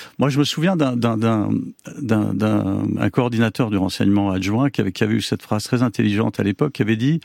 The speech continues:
Méfiez-vous, on est en train de se, se focaliser sur l'islamisme, euh, radical. » Et d'une certaine façon, on avait raison de le faire. Mais ce qu'on oublie,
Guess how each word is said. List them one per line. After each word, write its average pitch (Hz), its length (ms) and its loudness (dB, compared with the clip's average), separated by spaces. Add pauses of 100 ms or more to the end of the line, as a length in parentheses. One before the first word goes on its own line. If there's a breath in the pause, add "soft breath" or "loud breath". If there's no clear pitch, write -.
(540 loud breath)
Méfiez-vous, 143 580 2
on 147 100 4
est 123 80 4
en 120 140 0
train 139 240 2
de 127 40 -2
se, 117 540 2 (720)
se - 160 2
focaliser 131 800 2
sur - 180 -2
l'islamisme, 104 680 0
euh, 101 380 -2
radical. » 117 680 0 (440)
Et 101 280 -2 (160)
d'une 92 180 -2
certaine 95 360 -2
façon, 101 280 -2
on 104 80 4
avait 98 160 0
raison 95 260 0
de 101 60 0
le 107 60 2
faire. 143 320 0 (500 loud breath)
Mais 104 80 4
ce - 80 -2
qu'on 143 160 4
oublie, 151 420 4